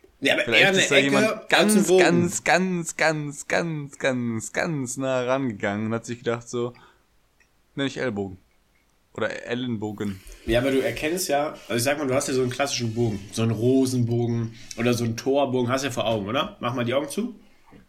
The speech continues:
Speaker 2: Oder so einen Bogen von Pfeilen.
Speaker 1: Mach mal die
Speaker 2: und
Speaker 1: Augen
Speaker 2: so.
Speaker 1: zu. Mach mal die Augen zu jetzt.
Speaker 2: Ich,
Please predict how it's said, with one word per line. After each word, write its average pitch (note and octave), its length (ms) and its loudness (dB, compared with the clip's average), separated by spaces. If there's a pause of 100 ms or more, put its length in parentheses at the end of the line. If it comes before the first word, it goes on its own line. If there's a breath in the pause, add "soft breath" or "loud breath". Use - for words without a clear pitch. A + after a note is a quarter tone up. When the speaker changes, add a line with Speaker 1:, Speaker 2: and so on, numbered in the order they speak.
(160)
Speaker 2:
Oder A2+ 220 0
so G#2+ 120 -2
einen G#2 180 -4
Bogen B2+ 560 -2
von G#2 280 -2
Pfeilen. B2+ 240 0
Speaker 1:
Mach D#3+ 120 6
mal G#3 80 4
die G3 80 6
Speaker 2:
und G3+ 60 6
Speaker 1:
Augen A3+ 220 4
Speaker 2:
so. F3 240 4
Speaker 1:
zu. - 100 -10 (220)
Mach B2 140 -4
mal E3 100 0
die E3 80 2
Augen E3+ 160 -2
zu C3 100 -4
jetzt. B2 220 -2
Speaker 2:
Ich, C3+ 120 -10